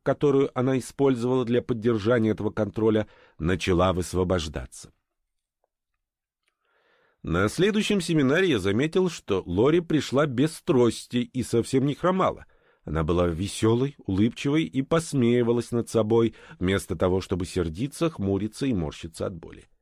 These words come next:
Она превратила страх в смелость,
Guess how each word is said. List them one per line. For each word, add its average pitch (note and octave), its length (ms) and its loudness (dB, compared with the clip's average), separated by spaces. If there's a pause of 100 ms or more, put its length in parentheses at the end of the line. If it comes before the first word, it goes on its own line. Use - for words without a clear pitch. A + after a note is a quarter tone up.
(640)
Она D2+ 320 -2
превратила F2 720 -2
страх - 760 -4
в - 120 -18
смелость, F#2+ 800 -4